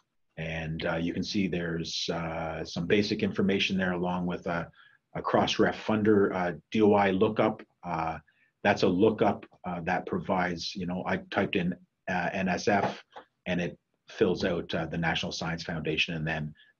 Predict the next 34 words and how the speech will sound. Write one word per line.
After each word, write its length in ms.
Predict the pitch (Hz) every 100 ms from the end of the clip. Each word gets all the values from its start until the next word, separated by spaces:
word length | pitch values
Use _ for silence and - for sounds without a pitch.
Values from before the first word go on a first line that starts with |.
| -
uh, 140 | 78
pops 480 | 76 - 90 - -
the, 320 | 87 80 80
uh, 200 | 78 78 76
D 140 | 87
O 140 | 85 78
I 340 | 82 82 76
into 420 | 82 80 78 - 76
the, 380 | 76 73 76 - _ _ -
uh, 100 | 156
service 440 | - - - - 90
as 120 | -
well. 220 | 82 78
And 100 | 80
again, 380 | 80 87 82 78 _ 95
we 120 | 95
can 180 | 107 107
use 300 | 127 143 127
that 220 | 95 87
D 120 | 87
O 160 | 82 80
I 400 | - 80 76 - _ _
for 180 | - 98
other 180 | 95 90
kinds 360 | - 92 90 87
of, 140 | 73 -
uh, 240 | 85 80 78 -
connections 540 | 90 80 - 80 78
or 80 | 82
lookups, 540 | 82 - 76 - - - -
uh, 100 | -
in 80 | 76
the 80 | -
future. 380 | 143 151 -